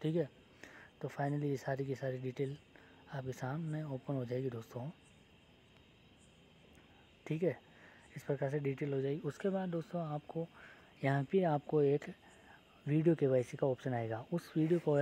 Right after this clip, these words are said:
केवाईसी पे आप क्लिक करोगे तो दोस्तों, जो एस बैंक का जो एजेंट है उससे आपका वीडियो कॉल होगा। उसमें आपको अपना पैन कार्ड दिखाना होगा, आधार कार्ड दिखाना होगा दोस्तों। ठीक है, ये सब आप उसको दिखा के दोस्तों अपना वीडियो कॉल केवाईसी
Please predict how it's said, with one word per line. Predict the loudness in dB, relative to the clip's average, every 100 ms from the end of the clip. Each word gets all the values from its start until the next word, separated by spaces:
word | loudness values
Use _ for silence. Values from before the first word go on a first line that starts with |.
| 2
केवाईसी | 2 4 4 2
पे | 4
आप | 4 2
क्लिक | 0 2
करोगे | 2 0 -2
तो | 0 -2 -2 -16 -2 4
दोस्तों, | 4 4 0 0 -4 -2
जो | 2 2
एस | 4 2 4
बैंक | 4 4
का | 2 2 -2 -4
जो | 2 4 4
एजेंट | 2 0 0 2
है | 2 0 -6 -4
उससे | -4 2
आपका | 2 2 -2
वीडियो | 0 4 4
कॉल | 4 4
होगा। | 4 -2
उसमें | -6 -6 -4 0
आपको | -2 2 2
अपना | 2 -4 -2 -4 -8 -20 -10 0
पैन | 0
कार्ड | 2 2
दिखाना | 2 2 2 2
होगा, | -2 -4
आधार | -4 -4 0 -2
कार्ड | 0 -2
दिखाना | -2 -2 -2
होगा | -2 -2
दोस्तों। | -4 -4 -6 -8
ठीक | -2 4
है, | 4 2 -16 -20 -20 -20 -20 -20 -20 -20 -20 -16 -16 -16 -10 -2
ये | 0
सब | 2 2
आप | 2 0 -4 -8
उसको | -6 0
दिखा | 2 4 4
के | 4 4
दोस्तों | 4 2 0 0
अपना | 0 0
वीडियो | 2 4 4
कॉल | 6 0
केवाईसी | 2 -2 -2 -2 -4